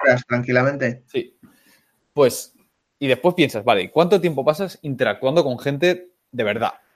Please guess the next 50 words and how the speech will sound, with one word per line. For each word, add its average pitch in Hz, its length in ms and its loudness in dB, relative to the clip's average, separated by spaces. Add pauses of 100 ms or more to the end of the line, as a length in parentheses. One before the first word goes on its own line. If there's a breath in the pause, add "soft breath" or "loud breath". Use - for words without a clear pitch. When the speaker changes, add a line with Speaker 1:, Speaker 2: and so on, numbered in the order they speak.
(200)
Speaker 2:
Con 98 320 -8
un 160 120 4
amigo 165 360 6
que 113 160 -4
quedas 131 220 4
para 113 140 2
tomar 110 220 0
algo, 87 240 -2
no 123 140 0
con 135 120 4
la 113 100 2
cajera - 480 -6
o 92 280 -2
el, 92 360 -6 (100)
o 107 60 4
el 101 120 -2
carnicero. 107 520 -2 (160)
Ha-, - 160 2
hablando 151 360 4
de 127 100 10
verdad. 98 300 2 (220)
Speaker 1:
Mm. 127 140 -2 (1080)
Speaker 2:
Creo 147 360 6
que 120 380 4 (540)
si - 280 -4
la 117 100 2
mayoría 110 280 4
de 180 40 6
los 185 140 4
días 196 160 4
pasas 160 340 -2
mucho 151 240 0
más 151 160 2
tiempo 139 380 -4
viendo 135 380 2
gente 131 320 -4
en 120 80 -2
YouTube, 147 340 -2
te 123 60 2
acostumbras 156 640 0
a 120 220 2
que 113 60 -4
las 104 100 -8
interacciones 120 580 0
son 143 140 0
así, - 400 0
a 107 120 0
que 107 100 -6
tienen 147 260 4
Speaker 1:
Claro. - 280 2